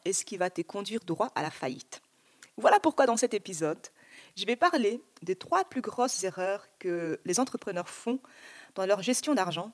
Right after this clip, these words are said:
et expliquer comment tu peux les éviter. Je coach les dirigeants d'entreprise à tous les niveaux de business et je peux dire qu'il existe trois types d'erreurs qu'ils font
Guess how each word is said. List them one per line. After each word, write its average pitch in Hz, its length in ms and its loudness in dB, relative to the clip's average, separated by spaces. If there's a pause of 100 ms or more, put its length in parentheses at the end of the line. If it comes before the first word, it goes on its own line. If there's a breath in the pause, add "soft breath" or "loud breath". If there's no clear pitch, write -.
(240 loud breath)
et 160 140 0
expliquer 262 640 2
comment 220 360 -4
tu - 180 -16
peux 196 140 -2
les 175 200 2
éviter. 156 380 -4 (1000 loud breath)
Je 233 120 0
coach - 440 -4
les 202 100 -4
dirigeants 254 320 -2
d'entreprise 208 680 -4
à 160 100 2
tous 339 200 -8
les 254 100 -2
niveaux 196 200 -4
de 165 80 0
business 160 540 -2 (140)
et 196 80 -2
je 190 80 -6
peux 196 180 -8
dire 226 260 -6
qu'il 190 140 -4
existe 170 440 -4 (100)
trois 247 260 4
types 233 240 -2
d'erreurs 170 480 0 (400 loud breath)
qu'ils 214 180 -8
font 185 300 -8